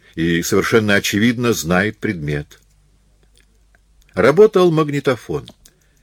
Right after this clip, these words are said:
и ему не нужно было ничего записывать самому. При необходимости он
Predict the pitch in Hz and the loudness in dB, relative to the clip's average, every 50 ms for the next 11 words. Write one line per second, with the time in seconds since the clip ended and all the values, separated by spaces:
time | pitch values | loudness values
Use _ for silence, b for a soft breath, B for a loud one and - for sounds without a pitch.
0 | _ _ _ - 107 117 127 147 160 160 165 151 151 147 160 196 190 156 156 160 | _ _ _ 0 4 4 6 6 6 6 6 4 4 4 4 4 2 2 -2 -2
1 | 147 147 160 156 147 135 120 117 107 - - 113 117 135 127 117 113 - - 120 | 0 2 2 2 2 2 0 -2 -4 -4 -2 0 0 0 2 0 0 0 0 -2
2 | 120 - - 113 104 104 - - - - 92 95 95 90 82 78 71 - _ _ | -4 -4 -4 -4 -4 -4 -4 -4 -6 -4 -4 -2 -2 -2 -4 -6 -8 -10 _ _
3 | _ _ _ _ _ _ _ _ _ _ _ - 98 98 95 101 101 101 - - | _ _ _ _ _ _ _ _ _ _ _ -2 -2 0 2 2 0 0 0 0
4 | - 120 131 156 214 220 185 131 - - - - - b b b b b b b | 0 2 2 2 2 2 0 0 -4 -8 -10 -12 -12 b b b b b b b
5 | b b b b b _ - 110 117 110 101 90 | b b b b b _ 2 4 4 2 0 -4